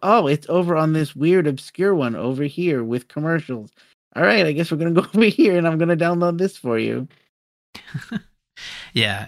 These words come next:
Speaker 2: I mean, and again, like I said, we've, uh, it's come a long way where, um, you can kinda search in a few spots and, and it'll pop up on some service, and,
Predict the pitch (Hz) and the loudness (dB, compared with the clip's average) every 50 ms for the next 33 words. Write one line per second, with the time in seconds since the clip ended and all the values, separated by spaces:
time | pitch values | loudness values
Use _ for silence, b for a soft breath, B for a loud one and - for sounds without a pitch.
0 | - - 160 175 185 180 170 143 110 139 143 139 127 131 139 131 117 113 113 107 | -4 0 2 4 4 4 4 2 2 0 0 2 2 2 2 0 0 0 -2 -2
1 | 107 98 - 107 104 98 101 104 98 98 - - _ _ - 107 85 82 85 - | -2 -2 -2 -2 -2 0 -2 -4 -6 -6 -10 -18 _ _ -6 -6 -6 -6 -6 -10
2 | - - - 117 - - 147 139 131 120 120 117 113 107 104 104 104 101 98 95 | -12 -12 -12 -12 -6 -4 -2 0 2 2 2 2 0 0 0 0 0 0 0 -2
3 | 95 98 101 101 98 - - 95 92 90 92 95 90 90 85 - _ - 120 113 | -2 -2 -2 -2 -2 -4 -8 -10 -10 -10 -10 -10 -10 -12 -14 -16 _ -6 -4 -4
4 | 107 110 104 101 98 98 98 92 - - 95 85 - - - - - - b b | -2 -2 -2 -4 -4 -4 -4 -6 -6 -6 -6 -6 -8 -8 -12 -12 -12 -12 b b
5 | b b b b b b b b b b b b 117 107 - 110 107 95 - - | b b b b b b b b b b b b -6 -4 -2 -2 -2 -2 0 0
6 | 95 92 98 95 - - 104 98 98 95 87 65 92 107 98 98 98 101 98 - | -2 -2 -2 -2 -4 -4 -4 -4 -4 -6 -6 -8 -8 -8 -6 -6 -6 -6 -8 -6
7 | - - 98 95 - 110 101 98 - 107 101 101 - - 110 104 101 - - 110 | -2 -2 -2 0 0 -2 -4 -2 -2 -4 -4 -4 -4 -4 -4 -4 -4 -2 -2 -2
8 | 101 98 101 101 101 - - 107 98 98 98 98 98 101 | -2 -2 -2 -4 -4 -4 -6 -6 -6 -6 -6 -8 -8 -12